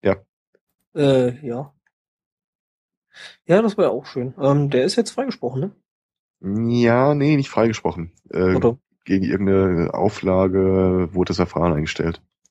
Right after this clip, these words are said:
Speaker 1: Die
Speaker 2: Okay.
Speaker 1: lassen es ja nicht so richtig zu, dass es da zum, naja.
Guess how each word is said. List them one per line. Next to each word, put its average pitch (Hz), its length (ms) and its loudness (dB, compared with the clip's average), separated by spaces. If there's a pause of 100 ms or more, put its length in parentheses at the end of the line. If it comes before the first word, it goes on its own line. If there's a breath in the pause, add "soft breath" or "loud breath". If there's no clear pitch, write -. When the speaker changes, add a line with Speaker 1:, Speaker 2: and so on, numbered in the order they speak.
(140)
Speaker 1:
Die 139 40 4
Speaker 2:
Okay. 110 120 4
Speaker 1:
lassen 135 240 2
es - 140 -6
ja 87 100 -2
nicht 87 320 -8
so 95 80 -2
richtig 90 280 -6
zu, 87 180 -2
dass 90 200 0
es - 120 -6
da 78 160 -2
zum, 80 300 -6 (640)
naja. - 260 -8